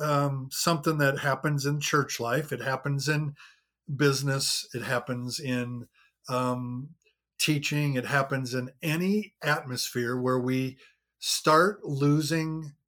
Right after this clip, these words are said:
track of who we are and why we got into the business in the first place. The temptation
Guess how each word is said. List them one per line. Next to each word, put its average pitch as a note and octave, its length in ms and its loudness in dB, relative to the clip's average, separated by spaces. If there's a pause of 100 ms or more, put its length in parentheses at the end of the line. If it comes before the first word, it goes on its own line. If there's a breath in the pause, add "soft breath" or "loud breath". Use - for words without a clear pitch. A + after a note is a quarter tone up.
track B2 580 2
of B2+ 140 -2
who D#3 180 -2
we E3 220 2
are B2 300 2
and A#2+ 180 -4
why B2 160 2
we D#3+ 160 2
got D3+ 200 2
into C#3+ 200 0
the C3 100 -4
business B2 420 -4
in A#2 100 -6
the A2 80 -8
first D#3+ 360 0
place. A2+ 720 -6 (1300)
The C#3 80 -4
temptation D3+ 960 0